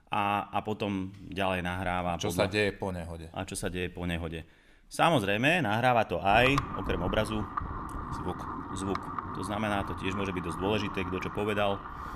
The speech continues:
Speaker 1: Možno jedna taká zaujímavosť, ešte keď, kým sa dostaneme k tým ďalším technickým záležitostiam, e, súvisí s tým aj taká právnická otázka.
Speaker 2: Áno.
Speaker 1: A je toto vôbec použiteľné na súde alebo v nejakom spore?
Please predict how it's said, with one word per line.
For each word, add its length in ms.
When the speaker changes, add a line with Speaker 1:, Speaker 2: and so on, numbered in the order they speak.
Speaker 1:
Možno 260
jedna 220
taká 220
zaujímavosť, 580
ešte 180
keď, 240
kým 160
sa 100
dostaneme 440
k 120
tým 160
ďalším 440
technickým 560
záležitostiam, 1040
e, 40
súvisí 400
s 80
tým 180
aj 140
taká 160
právnická 680
otázka. 680
Speaker 2:
Áno. 160
Speaker 1:
A 120
je 200
toto 300
vôbec 380
použiteľné 840
na 200
súde 420
alebo 380
v 120
nejakom 360
spore? 480